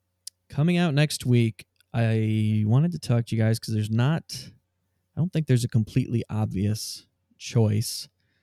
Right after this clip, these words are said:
Um, so next week we have Bottoms, Golda, Gran Turismo, The Hill, and Retribution. Um,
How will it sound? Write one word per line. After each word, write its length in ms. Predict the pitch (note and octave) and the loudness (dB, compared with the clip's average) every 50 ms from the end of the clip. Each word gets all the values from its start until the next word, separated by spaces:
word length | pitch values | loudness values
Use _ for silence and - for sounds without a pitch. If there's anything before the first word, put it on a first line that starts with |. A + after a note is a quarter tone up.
| _ _ _ _ _ _ _ _ _ _ | _ _ _ _ _ _ _ _ _ _
Um, 960 | A#2 A#2 A2+ A2 A2 A2 G#2+ A2 A2 G#2+ G#2 G#2+ A2 G#2+ G#2+ G#2+ A2 A#2 - _ _ _ _ _ _ _ _ _ _ _ _ _ _ _ _ _ _ _ _ _ _ _ - - _ _ _ _ _ _ _ _ _ _ _ _ _ _ _ | 2 4 6 6 6 6 6 6 6 6 6 6 4 4 4 4 2 0 -2 _ _ _ _ _ _ _ _ _ _ _ _ _ _ _ _ _ _ _ _ _ _ _ -16 -16 _ _ _ _ _ _ _ _ _ _ _ _ _ _ _
so 160 | - - C3 | -2 2 4
next 260 | D3 F3+ F3+ - F3 | 4 4 4 4 2
week 240 | E3 E3 E3 D#3 - | 2 2 2 2 4
we 80 | C#3+ | 4
have 420 | C3 B2+ B2 B2 A#2 A2 G#2+ C3 - - _ - | 6 6 6 4 4 2 0 -6 -12 -14 _ -18
Bottoms, 880 | A2 - - C3 C#3 C#3+ D3 D3+ D3 C#3+ C#3+ C#3+ C#3 C#3 C3+ C#3 - - - - | -4 0 0 2 4 4 4 4 4 6 6 6 4 4 2 0 -6 -12 -8 -2
Golda, 720 | - A#2+ A#2+ B2 B2+ A#2+ B2 A#2+ A#2+ A#2+ A#2+ A#2+ A#2+ - - - | 0 2 4 4 2 4 4 4 4 6 4 4 2 0 -2 -2
Gran 280 | - A2 A2+ A#2+ B2 A#2+ | -2 2 4 4 4 4
Turismo, 680 | A#2 B2 A#2 A2+ A2+ A2 A2 A2+ A2 A2 A2 G#2+ G2 | 2 2 2 2 2 2 2 4 4 4 4 2 0
The 100 | G#2 G#2 A2+ | 0 -2 -2
Hill, 320 | A2 A#2 A2 A2 G#2+ - | 0 0 0 0 0 -2
and 200 | - G#2 G#2 G2+ | -2 -2 0 0
Retribution. 920 | G#2 G#2 - - G#2 - G#2+ F#2+ - - - E2 C#2 A#1+ G1+ - B2+ B2+ - _ _ _ _ _ _ _ _ _ _ _ - _ _ _ _ _ _ _ _ _ - | 0 0 0 -2 -4 -4 -2 -4 -4 -6 -6 -8 -8 -8 -10 -12 -14 -14 -16 _ _ _ _ _ _ _ _ _ _ _ -20 _ _ _ _ _ _ _ _ _ -2
Um, 680 | G#2+ G#2+ G#2+ G#2 G#2 G#2 G#2 G#2 G#2 G#2 G#2 G#2 G#2 | 0 2 4 4 4 4 4 4 4 4 4 2 0